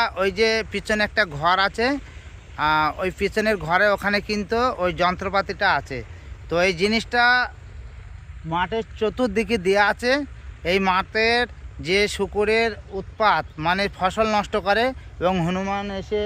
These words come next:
ফসল নষ্ট করে, তার জন্য কিন্তু এই জিনিসটা করা হয়েছে। হ্যালো গাইস, জায়গাটা কোথায় বলুন তো?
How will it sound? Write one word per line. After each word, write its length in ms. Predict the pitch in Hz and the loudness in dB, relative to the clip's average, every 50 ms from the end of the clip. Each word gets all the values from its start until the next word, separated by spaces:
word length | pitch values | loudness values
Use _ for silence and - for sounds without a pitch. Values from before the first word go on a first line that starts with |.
| 208 - - | -4 -4 -6
ফসল 260 | 196 185 - 214 208 208 196 | -6 -4 -2 -2 0 0 0
নষ্ট 180 | 196 - - 202 | -2 -2 -4 -4
করে, 220 | 165 190 196 220 240 247 - - - - - - - - - - | -2 0 0 0 0 -2 -6 -12 -16 -18 -18 -18 -18 -18 -8 -2
তার 180 | - 170 180 190 | 2 2 2 4
জন্য 220 | 160 180 202 208 214 226 | 2 0 0 2 2 0
কিন্তু 260 | 214 - 220 208 190 220 | 0 0 -4 -2 2 2
এই 120 | 214 202 | 2 2
জিনিসটা 380 | 180 180 190 202 185 - - 208 190 - | 2 0 -4 -4 -4 0 -2 -2 0 0
করা 160 | 180 170 170 160 | 0 0 0 0
হয়েছে। 320 | 156 156 147 135 - 135 117 - - - - - | -2 -4 -6 -8 -10 -12 -14 -14 -16 -16 -10 -2
হ্যালো 220 | - 233 294 320 311 | -2 0 2 2 4
গাইস, 680 | 302 311 320 320 320 320 311 311 320 320 320 311 311 277 233 - - - - - - - - - - - - - - - - - - - - - - | 6 4 4 4 2 0 0 0 0 0 0 0 0 -2 -2 -6 -6 -8 -8 -10 -10 -10 -10 -10 -10 -10 -10 -8 -10 -10 -8 -8 -10 -10 -10 -4 0
জায়গাটা 380 | 202 208 262 262 285 285 302 285 | 2 2 2 2 2 0 0 -2
কোথায় 320 | - 285 285 302 302 294 294 | -2 -2 0 0 0 2 0
বলুন 200 | 285 285 302 294 | 0 0 0 -4
তো? 200 | - - 311 311 | -2 0 0 2